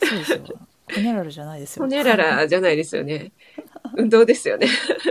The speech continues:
Speaker 1: 運動ですよ、もちろんです。
Speaker 2: <laughs> あきさん、こんばんは。ありがとうございます。<laughs> ゆうさんもありがとうございます。あ、そういえば、あの、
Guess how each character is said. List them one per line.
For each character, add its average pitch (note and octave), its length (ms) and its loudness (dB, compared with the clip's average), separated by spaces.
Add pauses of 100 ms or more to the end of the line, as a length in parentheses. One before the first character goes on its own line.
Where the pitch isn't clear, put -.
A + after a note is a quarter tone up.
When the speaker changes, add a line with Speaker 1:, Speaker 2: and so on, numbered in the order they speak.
Speaker 1:
運 F#3 100 -8
動 G3 120 -4
で G3 120 -6
す - 100 -8
よ、 D3 80 -10
も D#3 80 -14
ち - 140 -18
ろ D3 60 -16
ん D3 40 -18
で D3+ 80 -18
す。 - 160 -20
Speaker 2:
<laughs> - 1800 -10
あ A3 80 -12
き G#3+ 80 -18
さ F3 160 -4
ん、 E3+ 60 -8
こ G3 140 -4
ん G3 60 -4
ば G3+ 140 0
ん G3+ 60 0
は。 A3+ 300 2
あ F#3 60 -4
り E3+ 80 -2
が F3 100 -4
と F#3+ 120 -4
う - 40 2
ご - 40 -6
ざ D#3 120 -2
い A3 140 -4
ま A3+ 160 -2
す。 - 100 -14 (220)
<laughs> - 220 -18
ゆ A#3+ 140 4
う - 20 0
さ G#3+ 140 4
ん G#3 60 2
も F3 320 4
あ A3+ 40 6
り C#4 120 6
が F4 100 4
と D4+ 80 2
う - 20 2
ご G#3+ 60 -6
ざ - 160 -6
い - 200 -4
ま C#4 100 -2
す。 - 240 -10 (440)
あ、 G#3+ 120 -6 (380)
そ D#4+ 180 0
う G#4+ 40 8
い G#4+ 40 8
え F4+ 40 4
ば、 F#3 160 2
あ E3+ 60 0
の、 D3+ 460 0